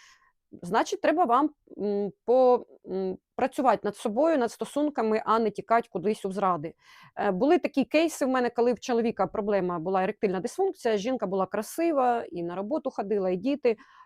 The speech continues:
а в нього проблема. От він не хотів її визнавати, і тому шукав дофамін, щоб, е,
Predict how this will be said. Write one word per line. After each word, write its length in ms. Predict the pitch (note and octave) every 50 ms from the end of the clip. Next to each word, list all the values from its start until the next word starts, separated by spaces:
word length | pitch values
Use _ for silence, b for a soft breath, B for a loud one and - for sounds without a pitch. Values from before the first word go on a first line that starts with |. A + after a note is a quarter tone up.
| B _ _
а 320 | - G#3 G#3 G#3 G3+ G3+
в 80 | G3 -
нього 220 | E4+ G#4+ D#4 D4
проблема. 480 | - - A3+ G3 E3 E3+ - - - - -
От 180 | D#4+ D#4+ -
він 160 | C#4+ D#4+ D4+ D4
не 80 | D4+
хотів 260 | - - C#4+ - C4+
її 120 | B3 A#3+ A#3+
визнавати, 400 | A#3 C#4+ - D#4 D#4+ G4 A#4 A#4 -
і 40 | A3+
тому 220 | - C#4+ D#4+ F4+
шукав 440 | - - - - - C4+ C#4+ C#4 A#3+
дофамін, 560 | F#3+ F3 A3+ - - G#3+ G3+ F3+ E3+ D#3+ D#3 F3+
щоб, 360 | - - - G3+ F#3 - G3+
е, 280 | G3 G3+ - G3 G3